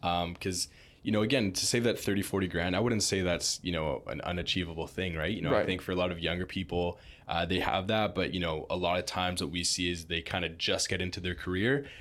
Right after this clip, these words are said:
Speaker 1: So like you said, you know, the pre-approval isn't there yet. They won't qualify for anything, but they have at least the money to secure that unit. You know, say it's two, three, four years away.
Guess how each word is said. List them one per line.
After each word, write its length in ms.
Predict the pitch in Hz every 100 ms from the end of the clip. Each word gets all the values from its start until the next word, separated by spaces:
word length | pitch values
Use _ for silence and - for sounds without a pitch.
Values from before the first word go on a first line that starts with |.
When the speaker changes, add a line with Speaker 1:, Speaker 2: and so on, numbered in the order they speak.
| -
Speaker 1:
So 140 | -
like 160 | 98 98
you 80 | -
said, 360 | - 107 92
you 80 | 87
know, 160 | 87 85
the 100 | 82
pre-approval 640 | - 120 101 - 143 120
isn't 220 | 104 98
there 160 | 104 104
yet. 260 | 85 85 87
They 80 | 90
won't 180 | 90
qualify 440 | - 95 98 - 82
for 160 | -
anything, 340 | 82 82 87 85
but 140 | -
they 80 | 85
have 320 | - 85 82
at 160 | - 82
least 180 | 87 -
the 40 |
money 240 | 82 85 85
to 100 | -
secure 360 | 78 - 104 110
that 160 | 107 110
unit. 360 | 120 123 123 - - -
You 100 | 92
know, 100 | 85
say 180 | 87 90
it's 160 | 82 -
two, 220 | 113 101
three, 240 | - 98
four 220 | - 92
years 180 | 92 90
away. 360 | 87 95 110